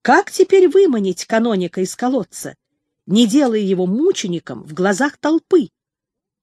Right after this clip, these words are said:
А ты подсади ему кошку. Или ещё лучше — козла. Уверяю, общество козла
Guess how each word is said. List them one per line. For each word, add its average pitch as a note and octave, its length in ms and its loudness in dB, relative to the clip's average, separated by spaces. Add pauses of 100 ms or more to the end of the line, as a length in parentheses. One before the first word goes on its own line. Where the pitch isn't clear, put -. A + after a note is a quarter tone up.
(540)
А C5+ 140 0
ты A#4+ 160 2
подсади E4 540 2
ему F3+ 280 2 (140)
кошку. - 680 0 (540)
Или D4 220 6
ещё D4 360 4
лучше — F#4+ 520 0
козла. F3+ 640 0 (640)
Уверяю, C4 680 2 (400)
общество D4 680 2
козла B3 680 -2